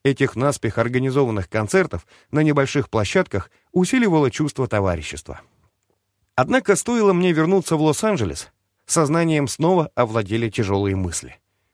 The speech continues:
"К черту этот бизнес! К черту весь этот поганый город! Тебе не терпелось вернуться к учебе?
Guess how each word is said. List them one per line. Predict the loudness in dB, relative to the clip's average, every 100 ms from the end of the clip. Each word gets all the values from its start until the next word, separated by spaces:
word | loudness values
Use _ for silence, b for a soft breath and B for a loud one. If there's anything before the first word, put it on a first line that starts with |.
| _
"К | -14
черту | -4 -2 0 0 2
этот | 2 2 -2
бизнес! | -2 -4 -6 -12 B B
К | -12 -2
черту | 0 2 0
весь | 2 2 2
этот | -2 -2
поганый | 0 0 2 0 0
город! | -2 0 0 -2 -10 _ _ _ _
Тебе | -2 0
не | 0
терпелось | 2 0 2 2 2
вернуться | 0 0 0 -2
к | -2
учебе? | -2 -2 -4